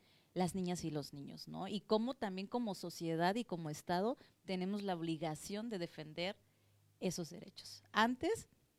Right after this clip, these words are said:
se decía que los derechos de, de la violencia para mujeres, doméstica, o niñas y niños y adolescentes,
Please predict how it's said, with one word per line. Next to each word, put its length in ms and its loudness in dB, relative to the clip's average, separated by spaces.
se 80 -4
decía 300 2
que 140 0
los 140 6
derechos 580 4
de, 320 -2
de 340 -4
la 180 4
violencia 720 6
para 180 4
mujeres, 600 0
doméstica, 840 -2
o 120 0
niñas 340 0
y 60 -6
niños 260 -6
y 60 -2
adolescentes, 580 -4